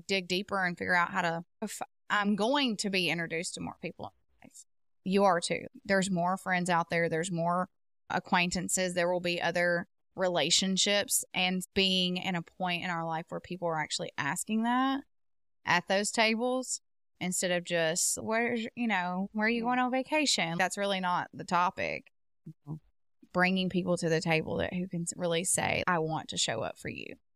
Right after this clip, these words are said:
Speaker 2: And how do you want me to do that so that you know that I'm your friend and that I care? It's just such a different conversation than I ever thought that I would have,
Speaker 1: <laughs>
Speaker 2: but I'm grateful for it because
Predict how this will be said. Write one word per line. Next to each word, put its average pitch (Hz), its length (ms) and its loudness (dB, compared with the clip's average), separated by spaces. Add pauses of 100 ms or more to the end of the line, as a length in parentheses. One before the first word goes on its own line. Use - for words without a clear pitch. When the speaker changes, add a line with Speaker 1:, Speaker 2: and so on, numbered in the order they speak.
(160)
Speaker 2:
And 170 140 0
how 190 220 2
do 190 80 0
you 190 120 2
want 180 200 2
me 170 100 2
to 165 80 -2
do 196 200 2
that 160 260 4
so 165 160 0
that 156 180 0
you 175 200 2
know 170 200 4
that 160 300 2
I'm 160 340 2 (300)
your 165 200 2
friend 202 540 0 (420)
and 160 120 -4
that 160 120 0
I 151 140 2
care? 185 580 2 (160)
It's 185 200 0
just 262 240 -4
such 247 220 -2
a 254 60 -2
different 196 400 -4 (320)
conversation 185 680 2
than 180 120 2
I 160 140 4
ever 180 320 2
thought 175 580 2
that 170 340 2 (800)
I 185 120 2
would 170 160 0
have, 175 460 2
Speaker 1:
<laughs> 226 120 2
Speaker 2:
but 170 280 2 (500)
I'm 190 180 4
grateful 170 420 4
for 339 320 4
it 214 200 2
because 202 880 2